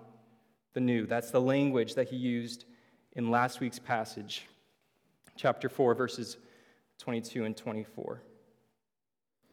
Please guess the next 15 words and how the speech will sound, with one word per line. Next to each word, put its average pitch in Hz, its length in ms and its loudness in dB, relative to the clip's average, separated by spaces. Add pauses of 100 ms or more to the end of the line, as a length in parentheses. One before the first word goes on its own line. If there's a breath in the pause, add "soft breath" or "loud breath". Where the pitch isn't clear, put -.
(1200 soft breath)
And 139 100 0
we 196 100 8
need 220 140 6
these 156 140 2
instructions 143 560 2
too. 104 320 -2 (2250)
Ethnic 175 460 4
differences 143 540 2
might 135 180 2
not 131 240 0
be 131 160 2
what's 123 260 0
making 127 340 0
it 120 120 -2
hard 117 480 4